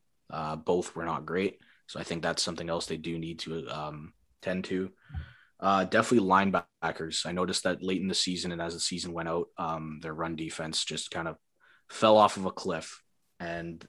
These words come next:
that really hurt them in the long run. So I'd say I'd cap it at those three. Obviously, I think quarterback, like I said, is number one on the list.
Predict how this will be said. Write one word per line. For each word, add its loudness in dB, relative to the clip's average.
that -4
really 0
hurt -4
them -8
in -10
the -10
long -8
run. -4
So -2
I'd 4
say 8
I'd 6
cap 8
it 6
at 2
those 2
three. -4
Obviously, 0
I -2
think -4
quarterback, -2
like -4
I -4
said, -2
is -8
number -6
one -4
on -6
the -6
list. 4